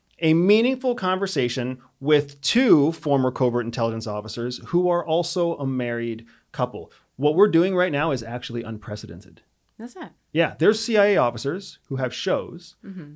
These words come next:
Speaker 1: There are C I A officers who are married to each other,
Speaker 2: Mm-hmm.
Speaker 1: but there are not two C I A officers that people can actually speak to through a chat box or anywhere else that are live on YouTube at any given time.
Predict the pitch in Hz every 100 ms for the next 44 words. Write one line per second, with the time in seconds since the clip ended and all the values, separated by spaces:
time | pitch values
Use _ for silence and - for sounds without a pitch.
0 | 170 139 131 131 - 135 117 117 107 101
1 | - 104 - 123 107 101 143 208 - 95
2 | 90 98 95 160 156 147 170 _ - 131
3 | 135 127 131 127 127 156 127 139 - 139
4 | 139 165 - 131 131 135 123 131 - -
5 | - 117 117 95 120 117 117 113 110 117
6 | 127 120 - 175 170 - 123 117 117 113
7 | - _ _ - 151 156 - 135 131 131
8 | 135 135 - 98 131 147 151 135 98 -
9 | - _ _ _ _ 120 120 117 117 107
10 | 104 104 110 113 98 95 92 - - -
11 | 123